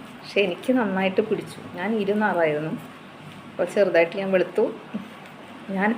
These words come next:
പലതും ഞാൻ പരീക്ഷിച്ചിട്ടുണ്ട്, പക്ഷേ ഇത്രയും റിസൾട്ട് എനിക്ക് കിട്ടിയിട്ടില്ല. ആദ്യമായിട്ടാണ് ഇങ്ങനെ കിട്ടുന്നത്. നിങ്ങളിതെല്ലാം കൂടി എടുത്ത് കലക്കി മുഖത്ത് തേച്ച് വെളുക്കും എന്നാണ് എൻ്റെ ആത്മാർത്ഥ വിശ്വാസം. എല്ലാവരും ഒന്ന് ചെയ്ത് നോക്കുക. ഓക്കെ,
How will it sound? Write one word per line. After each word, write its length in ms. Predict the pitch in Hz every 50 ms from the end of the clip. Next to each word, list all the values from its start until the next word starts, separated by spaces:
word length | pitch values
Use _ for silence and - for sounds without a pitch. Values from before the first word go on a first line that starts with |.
| -
പലതും 340 | 196 190 175 185 190 220 285 277
ഞാൻ 60 | 247 262 269
പരീക്ഷിച്ചിട്ടുണ്ട്, 460 | 208 190 175 - - - 202 190 180 170
പക്ഷേ 180 | 165 - - - -
ഇത്രയും 280 | - 196 208 233 247 277
റിസൾട്ട് 280 | - - 208 208 - 220
എനിക്ക് 200 | 202 190 - 208 208 202 - -
കിട്ടിയിട്ടില്ല. 420 | 180 160 175 160 160 - 175 160 165 165 160 160
ആദ്യമായിട്ടാണ് 400 | 160 151 160 160 160 160 160 165 165
ഇങ്ങനെ 140 | 160 156 156 - -
കിട്ടുന്നത്. 360 | - 160 156 151 151 170 226 277 - - - - - - - - - - - - - - -
നിങ്ങളിതെല്ലാം 540 | - 175 185 185 190 190 180 175 185 196 214
കൂടി 160 | 208 185 180 175
എടുത്ത് 320 | 175 175 - - 185 202 247 - - - - - -
കലക്കി 380 | 170 170 165 160 - - 202 226 214
മുഖത്ത് 240 | 190 170 165 160 160 165
തേച്ച് 380 | 190 170 165 160 160 - - 262 339 - - - - - - - - - - - - - - 226 208 - 175
വെളുക്കും 320 | 190 190 190 - - 226
എന്നാണ് 240 | 220 240 240 226 208 208
എൻ്റെ 140 | 196 185 180 175 - - - - - - - 180 175
ആത്മാർത്ഥ 400 | 175 - - 185 180 175 - 185 185 175
വിശ്വാസം. 480 | 175 - - 165 160 160 160 190 220 - - - - - - - - - - -
എല്ലാവരും 360 | 165 165 170 170 175 170 175 170
ഒന്ന് 140 | 165 175 220 302 - - - - - - -
ചെയ്ത് 240 | - 185 180 165 175 180
നോക്കുക. 300 | 160 147 - - - - - - - - - - - - - - - - - - - - - - - - - - - - 175
ഓക്കെ, 200 | 175 - - 175